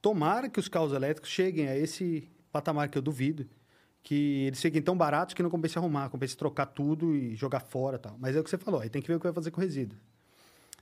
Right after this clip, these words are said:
O carro a combustão é muito mais, você consegue uma sobrevida muito maior nele, a gente sabe disso. Agora, eu acho uma tecnologia fantástica, eu só não gosto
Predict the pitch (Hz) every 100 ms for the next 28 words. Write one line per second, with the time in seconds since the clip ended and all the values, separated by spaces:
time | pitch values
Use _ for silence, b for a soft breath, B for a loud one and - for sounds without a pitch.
0 | B B - 127 175 185 202 175 165 -
1 | 185 190 170 180 220 208 165 160 175 175
2 | 160 123 - - - - - 123 - 151
3 | - 156 160 151 151 127 147 147 156 147
4 | 156 156 165 190 175 147 135 120 127 127
5 | 113 - _ 101 101 113 127 131 131 107
6 | 98 - _ b b b b b b -
7 | 135 139 143 143 139 135 127 123 123 110
8 | _ _ _ _ _ _ 156 190 196 202
9 | 208 - - 175 175 165 175 190 170 180
10 | 196 214 - - 247 294 226 147 170 226
11 | - 131 113